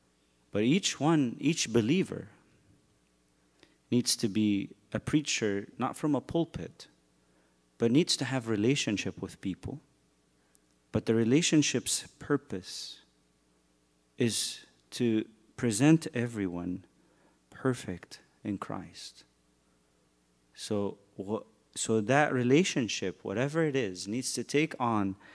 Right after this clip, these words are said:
the appropriate measure, the appropriate way, in the appropriate fashion, that nothing should, should, should step into that boundary of, of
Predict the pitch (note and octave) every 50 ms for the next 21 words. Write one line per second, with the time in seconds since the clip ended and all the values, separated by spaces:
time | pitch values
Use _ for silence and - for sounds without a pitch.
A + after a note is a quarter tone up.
0 | - - - _ - - A#2+ B2 B2 - - D3+ E3 F3 F3 - F3 E3+ E3 D3
1 | - - C3 A2+ A2+ A#2+ A#2 G#2 F#2+ F#2+ F2+ F2+ F2+ F2 F#2+ - - - - -
2 | C#3 D3 D3+ - - D#3+ C#3 B2+ A#2+ - C3 A#2+ C3+ C3 A#2 G#2 F2 F2 F2 F2+
3 | - _ _ _ _ _ _ _ _ _ _ _ _ _ _ - G#2+ G#2+ A2 A#2
4 | A#2+ - - C#3+ D#3+ D3 - F3 D#3 - - - - - C#3 C#3+ C#3+ C3+ A#2+ -
5 | - - - - - G2+ - _ _ _ _ _ _ _ _ _ _ _ _ _
6 | _ _ _ _ _ - - A2 A#2 - - A#2+ C3+ D3+ D#3 - F3 E3+ E3+ E3
7 | D#3 - - B2 A2 G2 G2 - - - _ _ - - - A2+ G#2+ F#2+ F2+ F#2+
8 | _ _ _ _ - - - A2 G#2 F#2+ F2 - - - - D#3 D3+ E3 - -
9 | - - - - - - _ _ - _ _ _ _ _ C3+ C#3 E3 E3+ - -
10 | D#3 B2+ A#2+ A#2 G#2+ G2 G#2 G#2 A2+ B2 C#3+ D3+ D3+ B2+ F#2+ E2+ E2+ E2+ F2 F2
11 | F2+ _ _ _ _ _ _ _ _ _ _ _ _ _ _ _ _ - G#2+ G#2
12 | G#2 G#2+ G#2 G2+ F#2+ F2+ - - - - - _ _ _ _ _ _ _ _ _
13 | _ _ _ _ _ _ _ _ - B2 A2+ G#2 F#2+ F#2+ G#2+